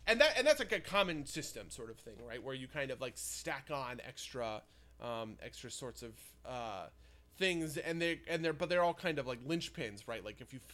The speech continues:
flub any of these rolls, your whole maneuver sort of fails. And we have had house rules that counteract this, right? Action points, um,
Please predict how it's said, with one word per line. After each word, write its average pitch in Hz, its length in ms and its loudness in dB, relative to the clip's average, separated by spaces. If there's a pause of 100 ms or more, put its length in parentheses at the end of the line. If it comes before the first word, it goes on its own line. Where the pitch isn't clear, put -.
flub 151 220 2
any 143 200 -2
of 120 100 -4
these 123 180 -10
rolls, 123 540 -2 (440)
your 127 140 0
whole 135 600 0 (240)
maneuver 139 580 -2
sort 185 260 -6
of 180 140 -8
fails. 196 480 -2 (320)
And 220 220 8 (200)
we 294 220 8
have 269 180 6
had 208 220 4
house 233 380 4
rules 127 380 -4
that 117 120 -6
counteract 123 480 -2
this, - 240 -12
right? 113 180 -6
Action 123 320 -6
points, 113 500 -10 (360)
um, 113 540 -4